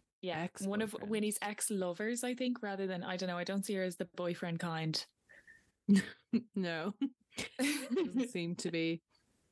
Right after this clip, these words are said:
Speaker 2: We meet Billy because they go to the graveyard because it's consecrated ground, so the witches
Speaker 1: Mm.
Speaker 2: can't stand on it. Um, and I think this is when they meet Binks properly, like, Binks talks to them.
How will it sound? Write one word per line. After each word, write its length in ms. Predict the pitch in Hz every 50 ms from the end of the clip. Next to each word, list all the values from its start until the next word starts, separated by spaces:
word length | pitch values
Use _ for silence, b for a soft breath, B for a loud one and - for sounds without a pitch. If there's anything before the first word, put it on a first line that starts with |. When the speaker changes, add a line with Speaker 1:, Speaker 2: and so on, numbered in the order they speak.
| _ _ _ _ _ _ -
Speaker 2:
We 140 | 214 214 202
meet 280 | 214 226 247 240 -
Billy 440 | - 233 226 214 214 196 202 190 190
because 640 | - 202 190 - - 202 196 185 185 185 185 190 - -
they 180 | 196 196 190 185
go 280 | 180 190 185 185 185 185
to 520 | 185 - - - 180 170 170 170 165 165 - _ _ _ _ _ _ _ _ _ _ _ _ _
the 60 | - 170
graveyard 720 | - 185 185 185 180 180 170 165 151 139 131 139 160 - - - - - - _
because 240 | - 180 190 175 165
it's 140 | 170 165 -
consecrated 760 | - - 190 175 180 - - 190 - - 175 170 165 156 - - _ _ _ -
ground, 540 | 170 170 165 165 160 151 143 135 143 -
so 460 | - - - - - _ - - - -
the 100 | 165 156
witches 320 | 160 160 - - 160 202
Speaker 1:
Mm. 60 | 202 190
Speaker 2:
can't 260 | 185 180 165 - -
stand 420 | - - - 160 156 156 156 156 147
on 160 | 101 - -
it. 260 | - 156 - - - B B B B B B B B B B _ -
Um, 240 | 175 170 170 170 -
and 120 | - 190 190
I 80 | 202
think 200 | 196 254 240 247
this 140 | 262 240 -
is 120 | 226 202
when 140 | 226 220 208
they 100 | 202 196
meet 320 | 185 180 180 180 - - _ _ - - - _ _ _ -
Binks 320 | 180 185 202 214 202 -
properly, 640 | - - - 185 180 - - 214 220 247 277 285 277 -
like, 200 | 165 165 165 -
Binks 240 | 175 175 165 -
talks 420 | - - 170 165 185 - - - -
to 60 | -
them. 240 | 220 233 247 277 277